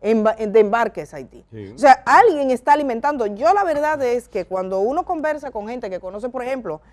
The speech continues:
Speaker 1: la situación de caos que vive Haití, le preguntas,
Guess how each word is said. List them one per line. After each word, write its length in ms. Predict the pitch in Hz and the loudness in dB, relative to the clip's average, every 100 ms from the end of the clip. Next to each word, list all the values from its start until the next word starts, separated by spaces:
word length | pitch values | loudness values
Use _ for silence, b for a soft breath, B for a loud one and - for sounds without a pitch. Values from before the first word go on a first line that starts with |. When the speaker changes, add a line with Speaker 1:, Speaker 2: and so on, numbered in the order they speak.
| b b | b b
Speaker 1:
la 160 | 190 | -4
situación 420 | 208 226 208 240 262 | -2 -4 -2 -2 0
de 160 | 269 | -2
caos 500 | - 233 247 311 311 | -2 2 4 4 -2
que 140 | - 220 | -4 -4
vive 180 | 233 | -2
Haití, 300 | 294 285 220 | -4 -6 -8
le 120 | 208 202 | -8 -6
preguntas, 560 | 214 208 185 160 160 | -4 -4 -6 -10 -14